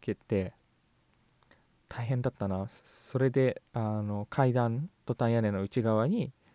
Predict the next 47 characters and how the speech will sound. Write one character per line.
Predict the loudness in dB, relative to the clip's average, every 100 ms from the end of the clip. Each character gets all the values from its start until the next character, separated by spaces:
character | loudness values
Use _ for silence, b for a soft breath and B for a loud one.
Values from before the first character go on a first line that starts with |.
| -2
ラ | 0
イ | 0
ト | -2 -4
を |
二 | -4
個 | -8
つ | -8
け | -8
た | -8
ん | -8
で | -10
す | -8
よ。 | -8 -8
階 | -4 -2
段 | -2 -4
を | -4
照 | -4
ら | -4
す | -2
ラ | -2
イ | -2
ト | -2
と | 0 2
玄 | 2 0
関 | -2 -4 -4
を | -8 -12 -10
照 | -6
ら | -4
す | -4
ラ | -6
イ | -6
ト。 | -10 -14 _ _ _ _ _ _ _ _ _ _ _ -20 B B B B B B
そ | -12 -4
れ | -2
が、 | 2 2 2 _ _ _ _ _ _ _ _ _
も | 0 0 0
う | -4
快 | 2 2
適 | 2 -2 0
で | 0
楽 | 2 2 2
し | 2
く | -4 -6
て | -4
ね、 | -2 -2 -4 -6 -10 -16 _ _ b b b b b
こ | -10 -4 -2 0 0 0 0 0 0 0 -2 -4 -4 -6 -6 -8 -12
う、 | _ _ _ _ _ _ _